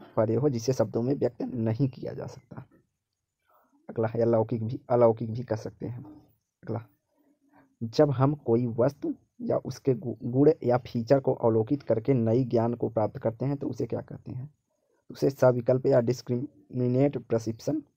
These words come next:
कहते हैं, कि जब हम किसी वस्तु को देखते हैं, उसके गुणों को अवलोकन करके तब ज्ञान प्राप्त करते हैं तो उसे सविकल्प या डि-,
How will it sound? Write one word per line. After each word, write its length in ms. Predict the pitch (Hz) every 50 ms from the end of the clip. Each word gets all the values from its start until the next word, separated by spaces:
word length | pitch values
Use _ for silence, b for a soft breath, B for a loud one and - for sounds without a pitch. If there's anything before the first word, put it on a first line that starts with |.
| _
कहते 240 | - 110 113 - 107
हैं, 220 | 101 120 127 - - b b b b _
कि 60 | -
जब 160 | 117 123 120
हम 100 | 127 127
किसी 220 | 131 - 127 - 131
वस्तु 220 | 120 113 110 -
को 100 | - 123
देखते 420 | 113 113 117 113 - _ - - 147
हैं, 180 | 147 151 294 - _ -
उसके 180 | - - 123
गुणों 260 | 113 117 117 117 127 B B B B B B B _
को 140 | - - - _ _ _ _ - - - - - _ _ -
अवलोकन 360 | 127 120 117 113 - 139 131
करके 320 | 131 127 123 127 - 147
तब 240 | 147 - - 117 113
ज्ञान 220 | 113 120 120 120 117
प्राप्त 240 | 113 113 110 -
करते 260 | - - 110 110 - 131
हैं 120 | 143 143
तो 80 | 135 117
उसे 180 | 110 - -
सविकल्प 580 | - - _ - 123 120 117 110 - 123 131 -
या 120 | 143 147
डि-, 200 | 127 117 117 113